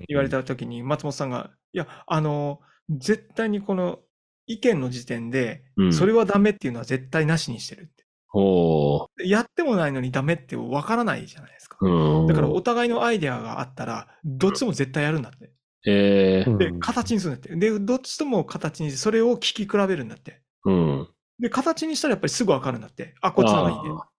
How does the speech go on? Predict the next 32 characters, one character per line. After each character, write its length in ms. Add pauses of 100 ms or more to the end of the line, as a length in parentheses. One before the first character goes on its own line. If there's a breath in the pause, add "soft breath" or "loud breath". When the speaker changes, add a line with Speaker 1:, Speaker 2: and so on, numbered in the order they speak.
Speaker 2:
な 120
る 80
ほ 100
ど。 200
Speaker 3:
う 60
ん。 560
Speaker 1:
そ 180
う、 80
だ 200
か 120
ら 60
も 120
う 80
必 440
ず 240
ア 120
イ 60
デ 80
ア 20
が 120
出 100
た 120
ら、 60
そ 140
れ 80
は 80
形 400
に 100
す 120
る 80
っ 40
て 180